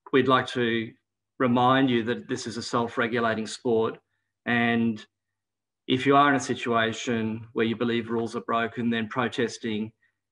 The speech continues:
will assist this. We understand there's reluctance to protest for Wednesdays, but it may be that protesting may be something which is a requirement to be able to keep the rules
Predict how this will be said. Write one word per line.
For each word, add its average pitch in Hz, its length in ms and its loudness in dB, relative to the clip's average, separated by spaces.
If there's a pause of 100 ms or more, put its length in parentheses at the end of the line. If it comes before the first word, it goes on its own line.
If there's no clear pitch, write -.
(200)
will 131 180 6
assist 131 340 0
this. 156 240 2
We 131 60 2
understand 117 360 0
there's 113 140 -4
reluctance 123 480 -2
to - 100 -20
protest 127 540 -4
for 127 160 0
Wednesdays, 131 680 -2 (440)
but 123 120 2
it 113 120 0
may 123 180 2
be 113 200 0
that 110 240 -8
protesting 117 680 -2
may 113 160 -2
be 110 260 -4
something 110 400 -6
which 110 220 -10
is 113 240 -14
a 117 100 -8
requirement 110 720 -6 (120)
to 113 80 -14
be 113 120 -6
able 110 220 -6 (100)
to 110 140 -8
keep 107 280 -12
the 110 60 -14
rules 113 500 -10